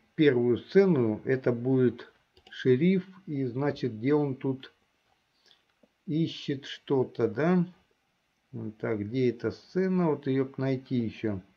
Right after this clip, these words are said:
Для коня, для, тын-дын-дын-дын. Вот она. Вот, ищет следы, линкуем.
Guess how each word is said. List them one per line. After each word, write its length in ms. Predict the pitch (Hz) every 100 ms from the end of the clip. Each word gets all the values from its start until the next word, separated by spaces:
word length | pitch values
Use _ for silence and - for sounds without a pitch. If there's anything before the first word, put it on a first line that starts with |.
| _ _ _ _ _ _ _ _ _
Для 300 | 120 117 127
коня, 640 | 120 123 123 160 190 185 156
для, 880 | 113 113 120 117 117 113 117 113 - _ -
тын-дын-дын-дын. 880 | 110 104 113 113 131 139 170 196 156
Вот 280 | 127 117
она. 280 | 107 98 90 - _ _ _ _ _ _ _ _ -
Вот, 280 | 131 120
ищет 380 | 147 175 - 131
следы, 440 | - 131 143 127 120
линкуем. 760 | 110 160 - 139 120 101 95